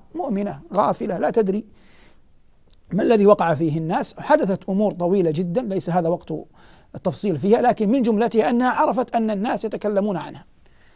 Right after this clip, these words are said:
فاستأذنت النبي صلى الله عليه وسلم في أن تبقى في بيت أبويها، لأنها كانت مريضة، على أنها تمارس دواءها وعافيتها هناك. شعرت رضي الله عنها بأرضاها، وأرضاها بتغير النبي صلى الله عليه وسلم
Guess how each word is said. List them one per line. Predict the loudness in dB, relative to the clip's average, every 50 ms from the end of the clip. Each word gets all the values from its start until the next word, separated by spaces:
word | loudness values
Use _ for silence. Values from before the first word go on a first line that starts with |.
| _ -20 -20 -4
فاستأذنت | 0 0 0 0 2 0 2 2 2 2 2 2 2 0 0 -2
النبي | -2 -2 -2 0 0 0 -2 -2 -4
صلى | -4 -2 -2 0 0
الله | 2 2 2 2 2 0 -2 -2
عليه | 0 0 0 0 -2 -2 -4
وسلم | -4 -4 -2 -2 0 0 0 0 -2
في | -2 -4 -4 -2 0 -2
أن | -2 -2 -8 -16 -20 -20 _ -20 -20 -20 -20 -20 -20 -20 -20 -20 -20 -20 -20 _ -20 -10 0
تبقى | 0 0 0 2 2 2 4
في | 4 4 4
بيت | 4 2 2 0 0
أبويها، | 0 2 2 2 2 2 0 -4 -6 -2
لأنها | 0 0 2 2 0 0
كانت | 0 0 0 0 -2 -2 -2
مريضة، | -2 0 2 2 4 4 2 0 -2 -12 _
على | -2 2 2 2
أنها | 0 0 -4 -2 -2 -4 -4 -6 -12 -12 -6
تمارس | -2 -2 -2 -2 -2 -6 -4
دواءها | -2 0 2 4 4 2 2 0 0
وعافيتها | 0 0 -2 -2 -4 -2 -4 -4 -4 -4 -8
هناك. | -8 -8 -10 -12 -14 -18 -20 -20 -20 _ _ _ _ -20 -20 -20 -20 -20 -20 -20 -18 -16 -12
شعرت | 2 4 6 8 8 8 6 6 2 0
رضي | -4 0 0 0
الله | 2 0 0 0
عنها | -2 -2 -2 -2 -2
بأرضاها، | 0 -2 -2 -2 0 2 2 2 2 0 -2 0
وأرضاها | 0 0 0 2 4 4 4 4
بتغير | 2 2 2 2 6 6 6 6 6 2 _ _ _ _ _ _ _ -20 -20 -20 -20 -6 -2
النبي | 0 2 4 4 4 2 2
صلى | 0 2 2 2
الله | 2 2 2 2 2 0
عليه | 0 -2 -2
وسلم | -4 -4 -2 -2 -2 -2